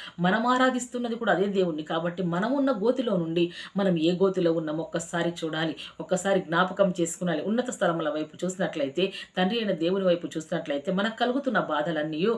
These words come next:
దేవుడు నెలనాట సంతోషకరంగా మారుస్తాడు. ఆయన ప్రేమ చేత మన ప్రాణములను గోతిలోకి పోకుండా ఆయన విడిపిస్తాడు. అంతేకాదు, మన పాపములను ఎక్కడ పారవేశాడట ఆయన?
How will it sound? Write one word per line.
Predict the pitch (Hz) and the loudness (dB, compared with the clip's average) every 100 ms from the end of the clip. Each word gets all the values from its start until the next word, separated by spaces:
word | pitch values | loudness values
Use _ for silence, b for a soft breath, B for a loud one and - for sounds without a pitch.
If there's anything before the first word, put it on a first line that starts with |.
| B 175 - | B -12 0
దేవుడు | 190 208 220 165 160 220 233 B B 175 | 4 6 4 0 2 0 0 B B 0
నెలనాట | 190 226 220 214 | 2 4 2 2
సంతోషకరంగా | - 190 202 240 180 170 160 151 | 0 0 2 0 0 -2 -2 -2
మారుస్తాడు. | 147 165 170 - 156 | 2 2 2 0 0
ఆయన | 165 180 | 2 0
ప్రేమ | 185 254 277 285 - | 2 6 6 6 0
చేత | 156 - 220 B B 175 | -2 2 0 B B -2
మన | 175 | 0
ప్రాణములను | 165 165 156 180 180 170 | 0 -4 -2 0 0 0
గోతిలోకి | 165 170 185 170 165 | 0 0 0 0 -2
పోకుండా | 165 165 151 151 143 | -2 -2 -2 -6 -2
ఆయన | 151 202 202 B B | 2 2 2 B B
విడిపిస్తాడు. | 202 208 202 - 185 156 | 2 2 2 0 0 0
అంతేకాదు, | 240 262 269 220 196 | 2 4 4 6 4
మన | 185 | 4
పాపములను | 170 170 185 240 226 175 | 0 0 0 0 2 0
ఎక్కడ | - 240 | 2 0
పారవేశాడట | 240 220 220 214 220 208 202 | 0 -2 -2 -4 -4 -2 2
ఆయన? | 202 202 214 | 2 2 -2